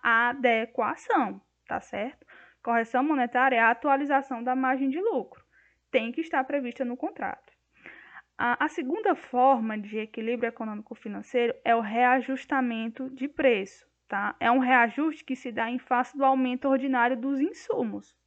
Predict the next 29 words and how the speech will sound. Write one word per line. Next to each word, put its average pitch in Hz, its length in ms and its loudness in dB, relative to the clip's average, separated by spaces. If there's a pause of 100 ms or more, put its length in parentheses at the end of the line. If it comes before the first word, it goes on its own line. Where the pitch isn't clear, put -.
(420)
tá 208 120 -6
certo? 254 500 0 (400)
E 262 140 2
aí, 262 320 4
por 262 220 2
exemplo, 269 560 -2
o 240 100 -12
que - 100 0
eu 269 60 6
falei, 302 460 0
o 220 60 -16
serviço 302 420 4
de 339 80 2
limpeza 320 400 2
que 294 100 -8
foi 285 160 0
contratado. 285 760 -2 (720)
Em 330 200 4
janeiro, 277 800 4
os 247 200 -2
insumos 320 760 2
que 277 120 -6
o 254 60 -4
Daniel 220 500 0
utiliza, 254 680 -2
ele 240 120 2
gasta 254 400 2
X 262 340 -4
reais. 311 680 -4